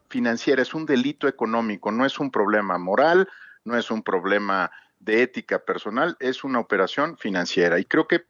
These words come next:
lo que vimos ayer y las dia-, los diagramas que se presentan confirman, pues, que alguien planea muy bien estas operaciones antes de ejecutarlas, ¿no? Crean una empresa intermediaria o fachada, eh,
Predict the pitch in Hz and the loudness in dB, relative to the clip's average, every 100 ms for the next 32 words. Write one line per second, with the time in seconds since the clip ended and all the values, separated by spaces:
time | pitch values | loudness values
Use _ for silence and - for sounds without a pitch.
0 | _ - 131 127 135 175 214 202 - 139 | _ -2 0 2 0 0 -2 -2 -2 0
1 | 117 107 - 123 98 98 98 107 104 110 | 4 2 2 -4 -2 0 0 0 0 -2
2 | 110 104 107 135 165 - - - - 110 | -2 0 0 0 -2 -6 -6 -6 -2 -2
3 | - 127 127 139 143 _ _ _ _ _ | 0 -2 0 -2 -4 _ _ _ _ _
4 | - 131 131 170 196 147 123 135 _ 143 | -2 -2 0 -4 -2 0 -2 -4 _ -8
5 | - 143 190 196 127 120 127 156 165 151 | 0 0 0 -2 0 0 0 -2 -2 -4
6 | 151 135 139 143 143 143 - 117 - 101 | -4 -2 0 -2 -4 -4 -2 -2 0 0
7 | 101 117 135 - 127 147 123 110 127 - | 0 -2 -4 -4 -4 -2 0 2 0 -4
8 | - 160 165 127 101 - - - - - | -4 -2 0 -2 -6 -12 -20 -20 -20 -20
9 | _ _ 120 127 127 120 113 104 - 113 | _ _ 0 2 0 -4 -6 -8 -2 0
10 | 110 - 101 92 92 110 98 92 90 92 | 0 0 0 0 -4 -10 -6 -4 -4 -2
11 | 87 120 131 135 127 113 90 - 87 - | 2 2 2 2 2 2 0 -4 -6 0
12 | 123 139 143 139 135 - - _ - 110 | 2 4 2 2 -2 -10 -20 _ -6 -2
13 | 101 | 0